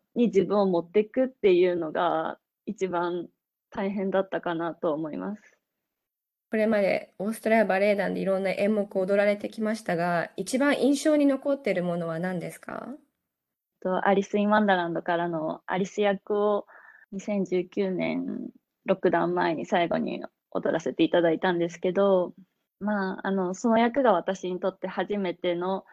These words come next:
Speaker 1: あの、メインロール、カンパニーでのメインロールだったので、すごくやっぱり印象に残ってるのと、私の両親が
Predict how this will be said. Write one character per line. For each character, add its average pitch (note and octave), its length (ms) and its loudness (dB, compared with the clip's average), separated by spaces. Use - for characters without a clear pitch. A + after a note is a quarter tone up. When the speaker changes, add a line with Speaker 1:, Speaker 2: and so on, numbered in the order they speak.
Speaker 1:
あ F3+ 120 -8
の、 E3 160 -6
メ E3+ 160 0
イ F#3 80 0
ン F#3 80 0
ロ F#3+ 140 6
ー F#3 40 4
ル、 D3+ 360 -4
カ A#3+ 120 -6
ン F#3+ 80 -6
パ F3+ 100 -4
ニ F#3 140 -2
ー - 20 -2
で F#3+ 100 0
の E3+ 100 -4
メ E3 160 -4
イ F3 40 -4
ン F3 60 -4
ロ F3+ 120 0
ー - 20 -2
ル E3 100 -2
だ - 120 -2
っ - 80 -8
た F3 120 -4
の E3 160 -4
で、 F3 500 0
す - 160 -6
ご F#3+ 140 2
く E3 600 0
や F#3 80 -2
っ F#3 80 -18
ぱ E3+ 120 0
り E3 100 -2
印 F#3 140 -4
象 G3 160 -2
に F#3 120 0
残 F3+ 220 -2
っ G3 80 -8
て F#3 100 -4
る F#3 80 -2
の F#3 160 -4
と、 C4 600 0
私 G3+ 360 0
の G3 120 4
両 A3 200 6
親 F3 200 -4
が - 320 2